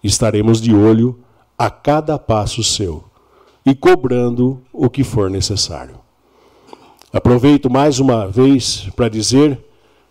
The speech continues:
que mantive o meu apoio ao deputado estadual Rafa Zimbaldi, ao deputado federal Miguel Lombardi,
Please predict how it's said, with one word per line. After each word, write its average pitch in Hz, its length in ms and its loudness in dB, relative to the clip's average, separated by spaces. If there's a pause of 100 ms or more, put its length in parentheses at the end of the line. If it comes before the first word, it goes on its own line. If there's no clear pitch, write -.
(160)
que - 100 4
mantive 151 560 2
o 170 60 2
meu 160 200 6
apoio 92 480 -2 (800)
ao 101 140 0
deputado 113 420 0
estadual 104 520 -2
Rafa 131 380 0
Zimbaldi, 98 720 -2 (720)
ao 104 120 -2
deputado 123 500 -2
federal 104 480 0
Miguel 92 460 2
Lombardi, 101 720 -2